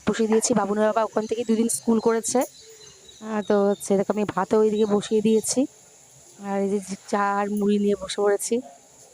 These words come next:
গ্রামের বাড়িতে থাকতে ভালোই লাগছিল, যেহেতু বাড়ি আছে, সে জন্য যখনই ছুটি হয় তখন টাইম কাটাই। আর এই দেখো আমি হচ্ছে আলুর দম নিয়ে বসে পড়েছি,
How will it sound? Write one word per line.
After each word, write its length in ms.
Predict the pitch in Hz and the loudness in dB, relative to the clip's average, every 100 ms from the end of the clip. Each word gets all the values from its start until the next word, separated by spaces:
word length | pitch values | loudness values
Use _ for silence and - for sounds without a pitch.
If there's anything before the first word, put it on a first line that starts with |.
| - - | -20 -12
গ্রামের 260 | 226 220 220 | -4 0 2
বাড়িতে 180 | 220 220 | 2 2
থাকতে 280 | 214 - | -2 0
ভালোই 260 | 214 208 214 | 0 2 0
লাগছিল, 440 | 220 - - 214 | 0 0 2 2
যেহেতু 240 | 226 220 220 | 2 2 2
বাড়ি 280 | 208 202 208 | 0 0 0
আছে, 340 | 196 - 214 - | 0 0 -2 -2
সে 160 | - 233 | -8 0
জন্য 200 | 208 208 - | 0 0 -2
যখনই 200 | 208 196 | -2 -2
ছুটি 200 | 208 208 | -4 0
হয় 140 | 202 220 | 0 2
তখন 220 | 202 208 - _ - | 0 -2 -6 _ -6
টাইম 240 | 196 196 | -2 -2
কাটাই। 380 | 190 196 196 208 - _ _ _ _ _ _ _ _ _ - _ _ _ _ _ _ _ _ _ _ _ _ _ _ _ _ | 0 0 0 -4 -8 _ _ _ _ _ _ _ _ _ -20 _ _ _ _ _ _ _ _ _ _ _ _ _ _ _ _
আর 80 | 208 | -2
এই 120 | 208 | 0
দেখো 220 | 202 202 | 0 0
আমি 240 | 214 202 208 208 | -2 -2 -6 -8
হচ্ছে 260 | - - | -8 -4
আলুর 360 | 190 190 202 196 | -2 0 -2 0
দম 220 | 208 196 | -2 0
নিয়ে 180 | 202 202 202 | -2 -2 -2
বসে 240 | 190 - | -4 -2
পড়েছি, 480 | 190 208 202 - | 0 0 0 -2